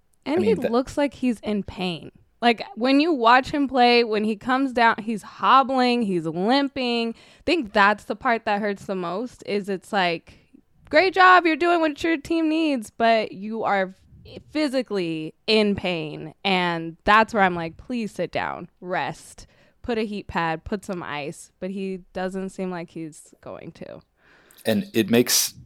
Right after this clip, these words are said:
Speaker 2: now it makes it a lot clearer why they've kept saying throughout the whole playoffs, some days it feels good, some days it feels bad for him. Like, he'll wake up and he'll be like, "It's a good day."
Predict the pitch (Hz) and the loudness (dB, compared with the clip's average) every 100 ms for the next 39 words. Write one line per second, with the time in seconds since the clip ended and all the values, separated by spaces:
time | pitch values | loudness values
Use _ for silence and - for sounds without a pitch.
0 | - 113 120 113 107 113 123 95 95 101 | 2 6 6 6 4 4 4 4 6 4
1 | - - 107 104 95 90 - _ - 92 | 2 0 2 2 2 -2 -8 _ -8 0
2 | 95 95 92 92 87 85 - 104 - - | 4 4 2 0 -2 -4 -6 -4 -4 -4
3 | 95 90 90 - 85 85 87 - 95 87 | -4 -4 -4 -6 -4 -2 -4 -2 -2 0
4 | 82 - - _ _ - - - 92 92 | -2 -6 -10 _ _ -18 -6 -2 0 0
5 | 90 85 - 87 80 92 87 - 87 85 | -2 -2 -4 -4 -4 -2 -2 -4 -6 -6
6 | 82 - - 80 - 87 90 82 82 80 | -6 -8 -10 -10 -4 -2 -2 -4 -8 -10
7 | 92 - _ - 87 - 87 87 87 - | -12 -18 _ -14 -8 -4 0 2 2 2
8 | 85 - 87 85 82 - - 95 101 107 | -2 -4 -6 -4 -4 -6 -6 0 2 4
9 | 123 87 | 4 2